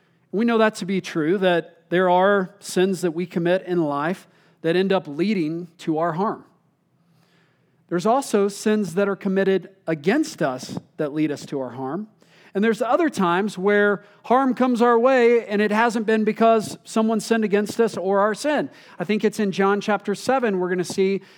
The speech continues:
that a person born blind, and they're gonna ask them, "How,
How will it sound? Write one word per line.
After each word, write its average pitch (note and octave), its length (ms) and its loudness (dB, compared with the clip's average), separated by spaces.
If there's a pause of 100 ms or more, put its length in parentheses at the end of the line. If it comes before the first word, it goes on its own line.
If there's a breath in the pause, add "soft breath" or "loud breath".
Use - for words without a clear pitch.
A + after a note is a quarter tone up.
(160 loud breath)
that F#3+ 240 0
a F#3 60 2
person G#3+ 420 -2
born F#3+ 280 0
blind, G3+ 460 2
and E3+ 140 0
they're F3+ 80 0
gonna G3 160 2
ask A#3+ 380 0
them, F3 280 0 (840 soft breath)
"How, G#3 260 2